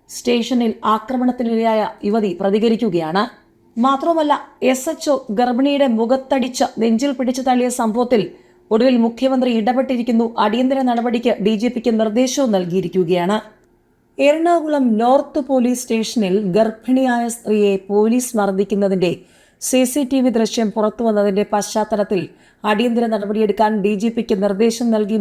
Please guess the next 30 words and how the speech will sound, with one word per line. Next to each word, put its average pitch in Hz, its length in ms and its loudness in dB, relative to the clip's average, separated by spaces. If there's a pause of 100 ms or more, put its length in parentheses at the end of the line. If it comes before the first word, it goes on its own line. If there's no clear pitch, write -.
മുഖ്യമന്ത്രി. 208 480 -2 (420)
അടിയന്തരമായി 233 640 0
റിപ്പോർട്ട് 233 400 -4
നൽകാൻ 220 280 0 (120)
ക്രമസമാധാന 262 840 0
ചുമതലയുള്ള 226 460 2 (180)
എ - 100 4
ഡി 240 140 -2
ജി 226 120 0
പിക്കാണ് 208 340 0 (440)
ഡി 208 220 2
ജി 233 120 0
പി 233 120 0
നിർദ്ദേശം 226 460 0
നൽകിയത്. 165 360 -2 (560)
എസ് 247 240 2
എച്ച് 302 140 -6
ഒക്കെതിരെ 277 420 2
നടപടി 220 380 0
ഉണ്ടായേക്കും. 185 420 -2 (240)
നിലവിൽ 214 280 2 (240)
അരൂർ 233 220 0 (120)
എസ് 202 140 -4
എച്ച് 233 180 -10
ഒ - 80 0
ആയ 220 80 2 (100)
പ്രതാപചന്ദ്രനാണ് 220 880 0 (480)
ഗർഭിണിയെ 226 420 2
ക്രൂരമായി 233 400 0 (100)
ഉപദ്രവിക്കുന്നത്. 190 640 0